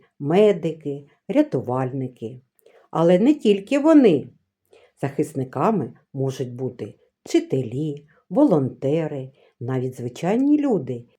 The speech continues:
які допомагають іншим у важкий час. Малята, а як ви думаєте, а чому їх називають героями? Їх так називають,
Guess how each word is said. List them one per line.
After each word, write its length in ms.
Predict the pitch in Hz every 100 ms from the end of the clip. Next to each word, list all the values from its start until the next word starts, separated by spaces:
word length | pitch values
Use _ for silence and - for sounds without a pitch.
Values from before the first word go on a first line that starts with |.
| _ -
які 580 | 135 170 170 160 139 -
допомагають 1000 | - 135 139 131 123 117 170 247 131 - _ _
іншим 600 | 147 156 247 247 208 202 202 -
у 100 | 113
важкий 460 | 120 - - 151
час. 580 | 151 - 135 120 - _ _ _ _ _ _ _ _
Малята, 600 | 143 196 214 156 - 120 _ _ _ -
а 80 | 151
як 260 | 196 277
ви 120 | 320
думаєте, 760 | 277 311 180 139 123 120 - 120 _ _ -
а 120 | 151
чому 420 | 147 147 151 285
їх 260 | 294 254 - -
називають 760 | 143 131 139 147 185 180 180 -
героями? 840 | 104 120 156 143 127 123 117 120 - _ _ _ _ _ _ _ _ _ _ _ _ _ _ -
Їх 220 | 123 -
так 200 | 139 135
називають, 800 | 131 131 123 143 202 190 107